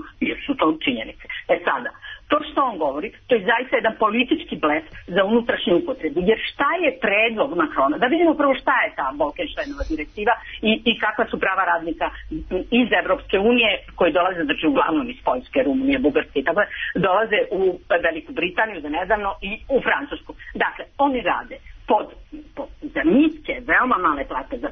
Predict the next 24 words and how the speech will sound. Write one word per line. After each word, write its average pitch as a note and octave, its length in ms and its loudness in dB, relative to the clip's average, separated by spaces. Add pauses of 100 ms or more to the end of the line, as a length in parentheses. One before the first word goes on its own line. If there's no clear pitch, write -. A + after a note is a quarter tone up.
pola G#3+ 360 2
plate, C3+ 360 -2 (180)
ne, F3 220 0
i F3 60 -4
ne F3+ 120 2
mora A3 180 2
da F3 80 0
im D#3+ 180 2
se D#3+ 80 0
da D3 220 2 (520)
zakonom, F3 520 2
recimo, D3+ 300 0
u D3+ 100 2
Francuskoj D3 360 2
zagarantovana D#3 600 4 (100)
minimalno F3+ 600 6 (240)
lični D3+ 240 2
dohodak D#3 460 0
je E3+ 200 2
hiljadu D#3+ 280 2
dvesta - 280 0
i D3+ 140 6
nešto - 200 -2
evra. - 260 -4